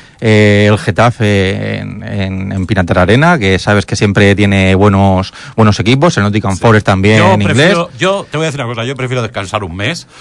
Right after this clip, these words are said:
Speaker 1: Sí,
Speaker 2: Y
Speaker 1: pero,
Speaker 2: ya.
Speaker 1: pero a, a los que nos da el
Speaker 2: Centrarte,
Speaker 1: gusanillo siempre haremos algún partido
Speaker 2: centrarme
Speaker 1: extra.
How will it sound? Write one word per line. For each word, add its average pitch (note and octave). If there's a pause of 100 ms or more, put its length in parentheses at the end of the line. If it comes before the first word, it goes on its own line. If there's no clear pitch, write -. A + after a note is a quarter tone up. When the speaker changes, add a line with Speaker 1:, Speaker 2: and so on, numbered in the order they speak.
(180)
Speaker 1:
Sí, A2+
Speaker 2:
Y B2
Speaker 1:
pero, C3
Speaker 2:
ya. -
Speaker 1:
pero D3
a, D3+ (200)
a -
los D3+
que D#3+
nos D3
da D3
el D3+
Speaker 2:
Centrarte, G3
Speaker 1:
gusanillo F#3
siempre D3
haremos C3
algún B2
partido A2+
Speaker 2:
centrarme G2
Speaker 1:
extra. -